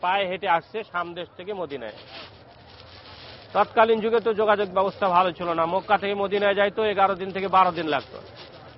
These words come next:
মক্কা থেকে মদিনায়। হযরত ওমর রাদিয়াল্লাহু তাআলা আনহু বললেন, "তুমি কি জন্য এসেছো?" উনি বললেন যে, "আমি এই জন্য এসেছি যে রাসূলুল্লাহ সাল্লাল্লাহু আলাইহি ওয়াসাল্লাম নামাজের মধ্যে তাশাহুদ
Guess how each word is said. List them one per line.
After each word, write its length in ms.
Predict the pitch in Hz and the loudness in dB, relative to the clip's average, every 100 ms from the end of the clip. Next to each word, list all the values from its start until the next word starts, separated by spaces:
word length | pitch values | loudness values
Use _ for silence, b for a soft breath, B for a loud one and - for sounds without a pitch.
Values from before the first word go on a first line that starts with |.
| - | -6
মক্কা 280 | 175 185 185 | -4 0 0
থেকে 160 | 180 196 | 0 -2
মদিনায়। 420 | 196 165 143 113 - - - - - - - - - - - - - - - - - - - - | -2 -2 -4 -6 -12 -18 -20 -20 -20 -20 -20 -18 -18 -16 -16 -16 -16 -16 -14 -14 -14 -14 -16 -2
হযরত 320 | 170 208 226 | 4 6 6
ওমর 200 | 214 233 | 8 8
রাদিয়াল্লাহু 520 | 240 233 247 240 247 233 | 8 8 8 10 8 8
তাআলা 180 | 233 | 6
আনহু 120 | 220 208 | 4 4
বললেন, 240 | 220 214 | 2 2
"তুমি 200 | 214 220 | 0 -2
কি 200 | - 226 | -4 -4
জন্য 240 | 226 226 | -2 0
এসেছো?" 440 | 208 190 170 151 117 - - - - - - - - - - - - - - | -2 -2 -6 -6 -10 -14 -20 -20 -20 -20 -20 -20 -20 -20 -20 -20 -20 -20 -16
উনি 180 | 165 196 | -6 -2
বললেন 380 | 185 196 196 185 | 0 0 0 2
যে, 80 | 175 | 6
"আমি 220 | 165 190 | 6 4
এই 100 | 190 | 0
জন্য 240 | 196 254 | 0 2
এসেছি 640 | 214 165 196 - 240 175 117 - - - - - - - - - - - - - | 2 2 -2 0 0 0 -4 -12 -20 -20 -20 -20 -20 -20 -20 -20 -20 -20 -20 -10
যে 280 | 147 220 269 | 4 8 10
রাসূলুল্লাহ 840 | 220 190 254 262 226 196 202 233 202 | 8 4 4 6 6 8 10 10 8
সাল্লাল্লাহু 800 | - 208 202 185 175 185 196 180 | 6 0 2 2 4 6 6 4
আলাইহি 260 | 180 214 | 2 0
ওয়াসাল্লাম 500 | 196 180 180 180 165 | -2 -4 -4 -4 -2
নামাজের 380 | 165 185 190 196 | -2 -2 -2 -4
মধ্যে 240 | 196 202 - | -6 -6 -4
তাশাহুদ 540 | 190 185 247 226 254 | 0 0 2 2 0